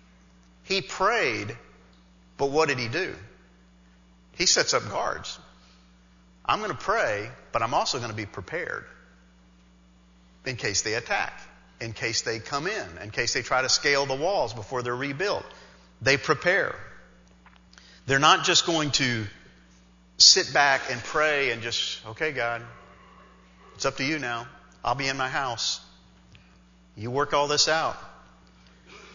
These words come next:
No, they prepared. It says, "I station men," Nehemiah says, "in the lowest parts of the space behind the wall, the exposed places. I station people and families with their swords, spears, and bows."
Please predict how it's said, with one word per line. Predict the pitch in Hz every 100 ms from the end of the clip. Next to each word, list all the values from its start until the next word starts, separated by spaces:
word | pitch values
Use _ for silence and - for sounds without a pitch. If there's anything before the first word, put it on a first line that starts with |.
| - - - 127
No, | 131 127 110
they | 120
prepared. | - 107 - 123 104 87 90 - - - - - - - - -
It | 131
says, | 170 151 - - - - -
"I | 135 190
station | 202 - 190 180 175 151 147
men," | 151 120 113 120
Nehemiah | 127 117 110 104 110
says, | - 107 117 123
"in | 131
the | 127
lowest | 131 170 190 -
parts | 156 151
of | 135
the |
space | 135 147 143 -
behind | 139 135
the | 123
wall, | 135 151
the | 127
exposed | 110 - 160 160 -
places. | 151 147 156
I | 131
station | 117 147 135 120
people | 104 160 - 131
and | 113
families | 143 147 156 147
with | 131 110
their | 107
swords, | - 160 165 156
spears, | - 160 151 151 147
and | 131
bows." | 131 120 95 80